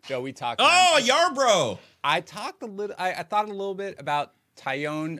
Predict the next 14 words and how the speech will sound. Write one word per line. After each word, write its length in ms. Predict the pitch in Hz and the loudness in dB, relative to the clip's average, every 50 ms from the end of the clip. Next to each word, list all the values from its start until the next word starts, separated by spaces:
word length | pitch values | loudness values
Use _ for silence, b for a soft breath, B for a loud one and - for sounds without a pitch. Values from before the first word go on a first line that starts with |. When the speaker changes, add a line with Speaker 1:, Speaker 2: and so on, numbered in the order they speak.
| _ _ | _ _
Speaker 1:
um, 300 | 120 123 120 123 127 110 _ _ _ | -4 -4 -4 -4 -6 -12 _ _ _
but 320 | - 151 156 170 170 156 _ _ | -12 -8 -6 -6 -6 -8 _ _
in 160 | - 151 160 | -10 -8 -6
the 160 | 160 156 151 | -4 -4 -4
end, 440 | 147 151 147 147 147 147 147 143 131 - _ _ _ _ _ _ | -4 -4 -4 -4 -4 -6 -8 -8 -10 -12 _ _ _ _ _ _
I 180 | - 135 139 127 | -20 -18 -16 -14
don't 160 | 110 98 95 | -14 -14 -10
know. 400 | 92 95 95 101 101 104 101 101 - | -8 -4 -2 -2 -2 -2 -4 -6 -8
It, 140 | - 135 - - | -10 -14 -10 -8
you 120 | 156 156 | -6 -4
know, 180 | 156 151 151 151 | -2 0 0 -2
it, 180 | 120 - - - | -4 -6 -10 -12
it, 160 | - 127 127 _ _ - | -12 -12 -12 _ _ -20
my, 300 | - 143 147 147 156 139 | -12 -6 -6 -4 -4 -6